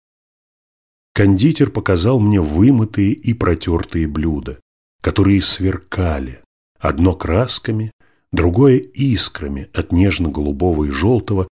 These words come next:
до алого и фиолетового. Рядом стоял такой же венецианский кувшин необычайной формы с тремя кружками на подносе.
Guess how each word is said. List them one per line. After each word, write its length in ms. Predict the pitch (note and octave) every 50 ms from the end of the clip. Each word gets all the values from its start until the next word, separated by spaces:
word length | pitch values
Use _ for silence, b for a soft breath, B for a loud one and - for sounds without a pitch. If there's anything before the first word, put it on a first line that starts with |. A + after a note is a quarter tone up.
| _ _
до 260 | - D#2 D#2 - - -
алого 500 | - G#2 G#2+ A#2 A#2+ A#2+ A#2 G#2+ G2+ G#2+
и 200 | A2+ - - F#2
фиолетового. 1080 | - - - F2 D#2+ D2+ D2+ D2 C#2+ C2 B1+ - - C2+ B1 A#1+ B1 A#1+ A#1+ B1 - - _ _ _ _ _ _ _ _ _ _ _ _ _ _ _ _ _ _ _
Рядом 360 | F#2+ E2+ F2+ E2+ D#2 E2+ E2
стоял 400 | - - - E2+ E2+ F#2+ G2 F2+
такой 500 | - - F2+ E2 - - G#2+ A#2+ A#2 G2
же 160 | D#2+ E2 E2
венецианский 800 | D#2 D#2+ D#2+ D#2 D2+ - - - F2 F#2+ F#2 E2 - - - E2+
кувшин 560 | - - - - - - - - A#2 A#2+ A#2 - _ _ _ _ _ _
необычайной 720 | E2+ D#2+ D#2+ D#2 - D#2+ - - A2 G#2 G2+ F2 E2 D#2+
формы 540 | - - - - A2 B2 A#2+ G2 G2 F#2+ - - _ _ _
с 180 | - - - -
тремя 360 | - F2+ F#2 F#2 G2+ C3 -
кружками 600 | - - - G2+ G#2+ A#2 A2+ - - - F2+ F2+
на 140 | F2 E2+ D#2+
подносе. 760 | - E2+ D#2+ D2 D#2 D#2 D2+ C#2+ C2+ B1+ - - - - -